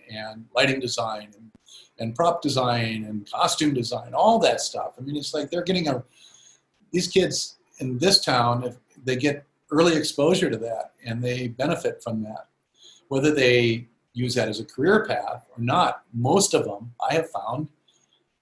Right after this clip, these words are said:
um, stay with it afterwards. If they do theater with her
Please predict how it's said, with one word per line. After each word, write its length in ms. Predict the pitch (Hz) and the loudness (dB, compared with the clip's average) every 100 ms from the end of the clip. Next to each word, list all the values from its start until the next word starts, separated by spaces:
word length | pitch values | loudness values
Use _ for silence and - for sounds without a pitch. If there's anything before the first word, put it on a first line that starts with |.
| - | -4
um, 220 | 131 135 | -2 -2
stay 320 | - - 160 | -4 2 4
with 260 | 151 190 170 | 4 2 2
it 220 | 127 - _ | -2 -6 _
afterwards. 840 | 165 180 - - - _ - - - - | -2 -2 -6 -12 -16 _ -14 -14 -18 -20
If 100 | 120 | -8
they 140 | 143 | -4
do 160 | 139 156 | -2 -2
theater 680 | 156 156 175 131 131 135 - _ _ _ _ - | 4 4 4 2 0 -4 -12 _ _ _ _ -2
with 200 | 131 139 | -2 2
her 540 | 175 123 120 139 - | 4 4 2 -2 -8